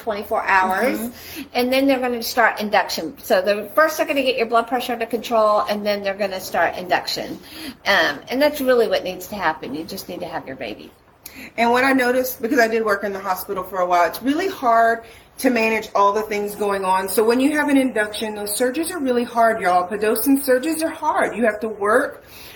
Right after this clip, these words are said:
Speaker 2: Um, so most people that get an induction end up getting the epidural, which then drops your blood pressure, and you're already on magnesium to drop your blood pressure. And this is where we can see some emergencies and people panicking and all the nurses jumping in the room.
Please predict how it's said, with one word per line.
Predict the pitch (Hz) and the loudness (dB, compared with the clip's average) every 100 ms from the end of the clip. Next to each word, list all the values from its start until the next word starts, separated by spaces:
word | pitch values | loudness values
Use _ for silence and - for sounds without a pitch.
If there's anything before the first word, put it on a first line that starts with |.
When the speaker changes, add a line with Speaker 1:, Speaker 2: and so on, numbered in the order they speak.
| - - | -18 0
Speaker 2:
Um, | 220 220 | 2 2
so | - - 233 | 2 2 4
most | 226 233 - - | 6 4 4 2
people | 269 262 262 | 0 2 0
that | 208 | 2
get | 214 | 0
an | 208 | 0
induction | 214 214 196 196 208 - | -2 -2 -2 -2 -6 -4
end | 202 208 | -4 0
up | 247 240 | 0 0
getting | 214 202 202 | -2 -2 -2
the | 208 | -2
epidural, | 196 196 202 175 156 147 - - - - | 0 -2 -2 0 0 -2 -8 -18 -20 -2
which | 220 220 | 0 2
then | 208 214 202 | 0 0 -2
drops | - 202 214 247 - | -4 2 2 2 0
your | 247 | -2
blood | - 233 285 277 | 0 2 2 0
pressure, | - 165 160 - 160 190 262 - - - - - - - - - - _ - - _ - | 0 0 0 0 2 2 -2 -12 -20 -20 -18 -16 -16 -18 -20 -20 -20 _ -20 -20 _ -4
and | 202 214 | 0 2
you're | 220 | 2
already | 220 226 226 | 4 4 4
on | 220 208 | 2 2
magnesium | 202 185 208 262 311 233 208 185 185 - _ | 2 2 2 2 2 0 2 0 0 -10 _
to | - 190 | -6 -6
drop | 143 196 180 180 | 0 4 4 2
your | 190 | -2
blood | 170 180 170 | -2 2 2
pressure. | 185 180 - 190 175 | 2 2 2 0 2
And | - 196 | 2 2
this | 214 240 | 2 2
is | 233 | 2
where | 226 | 2
we | 214 | 2
can | 214 208 | 2 -2
see | 196 214 | -2 -2
some | 202 - 202 | -2 0 0
emergencies | 190 202 214 226 214 240 214 202 | 0 2 2 2 -2 -2 -4 -4
and | 185 | -4
people | 226 226 | -4 -4
panicking | 226 226 214 214 220 214 190 | -2 0 0 0 -2 -4 -2
and | |
all | 175 214 | 2 2
the | 220 | 2
nurses | 220 214 233 208 | 0 -2 -6 -4
jumping | 220 214 220 | -2 -2 -2
in | 208 | -4
the | 202 | -4
room. | 208 208 | -4 -4